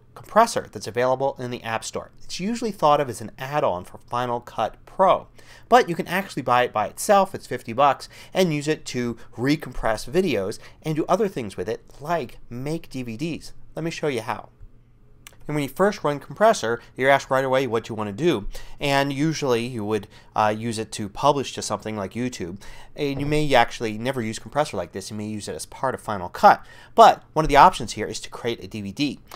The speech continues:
So if you select that, it sets up everything you need to quickly burn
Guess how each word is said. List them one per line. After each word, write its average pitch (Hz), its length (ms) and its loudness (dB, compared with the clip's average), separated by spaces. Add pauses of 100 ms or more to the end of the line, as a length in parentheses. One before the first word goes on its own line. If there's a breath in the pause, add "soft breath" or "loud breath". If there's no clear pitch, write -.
(120 loud breath)
So - 120 -6
if 113 100 -4
you 98 80 -10
select 127 540 0 (200)
that, 160 460 8 (140)
it - 140 -10
sets 127 240 -2
up 117 140 -2
everything 131 360 -4
you 120 60 -8
need 135 480 -6
to - 80 -14
quickly 120 400 -8
burn 101 380 -4